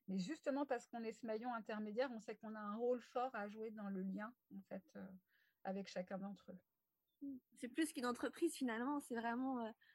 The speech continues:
Speaker 2: un pôle à partir duquel, euh, beaucoup de choses rayonnent tout autour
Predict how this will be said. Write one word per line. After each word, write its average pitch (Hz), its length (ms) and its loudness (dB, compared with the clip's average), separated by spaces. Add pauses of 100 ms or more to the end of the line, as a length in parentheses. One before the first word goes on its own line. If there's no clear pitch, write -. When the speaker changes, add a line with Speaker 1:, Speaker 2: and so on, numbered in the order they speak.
(120)
Speaker 2:
un 247 180 8
pôle 330 260 6
à 262 120 6
partir 262 360 2
duquel, 269 360 0
euh, 233 140 2 (120)
beaucoup 269 280 0
de - 40 0
choses 302 280 2
rayonnent 269 440 4
tout - 220 -8
autour 320 320 0